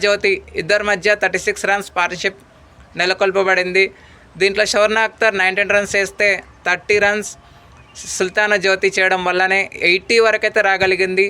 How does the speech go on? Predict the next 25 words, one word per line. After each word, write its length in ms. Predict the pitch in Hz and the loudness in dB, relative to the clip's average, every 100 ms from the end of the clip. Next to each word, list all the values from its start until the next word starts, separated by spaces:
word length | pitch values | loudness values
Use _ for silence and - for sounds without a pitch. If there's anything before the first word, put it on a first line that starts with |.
| - 180 | 0 0
ఎయిటీ 220 | 185 208 202 | 2 0 0
for 120 | 196 190 - | 0 0 0
ఎయిట్తో 280 | 185 180 208 190 | -2 0 0 0
సరిపెట్టుకోవాల్సి 640 | 175 175 190 - 180 180 180 | -2 -2 -4 0 -2 0 -2
వచ్చింది 240 | 180 180 165 | -2 -2 0
వాళ్ళ 140 | 165 156 | 0 -2
స్కోర్ 300 | - 175 180 175 | -2 0 2 0
అయితే. 220 | 170 185 180 - - - _ - - _ _ - _ - - | 0 -2 -2 -12 -20 -20 _ -20 -20 _ _ -20 _ -8 -2
అయితే 220 | 165 180 233 233 208 - - 180 | -2 0 0 0 0 -2 -4 -2
లాస్ట్ 360 | 180 196 - 220 | 0 -2 -2 -4
and 100 | 214 - | -4 -2
ఫైనల్ 380 | 190 190 196 190 | 0 2 2 2
ఓవర్ 240 | 190 190 190 - 170 | 2 2 -2 -4 -2
రాధా 240 | 175 185 190 | 0 2 2
యాదవ్ 260 | 185 185 170 | 2 2 2
వేయటానికి 480 | 170 180 180 180 180 | 0 0 -2 -2 0
రావడం 320 | 160 165 170 165 | 2 2 0 0
జరిగింది. 360 | 160 160 160 185 - - - - - - - - | 0 0 0 -2 -2 -12 -20 -20 -20 -20 -16 -4
రాధా 220 | 185 202 226 | 0 2 2
యాదవ్ 260 | 220 233 220 - - - | 2 2 2 0 -4 -4
వేయటానికి 520 | 196 208 196 214 214 190 | 0 0 2 0 0 -2
వచ్చిన 200 | 180 202 196 | -2 -2 0
తర్వాత 340 | 185 190 - 202 190 170 - - 139 | 2 0 2 2 2 0 -8 -10 -8
ఎట్లాగో 440 | 160 208 208 220 233 226 - - - - - - - | -2 0 2 2 2 0 -6 -20 -20 -20 -20 -12 -6
హండ్రెడ్ 380 | 190 202 226 | -2 0 0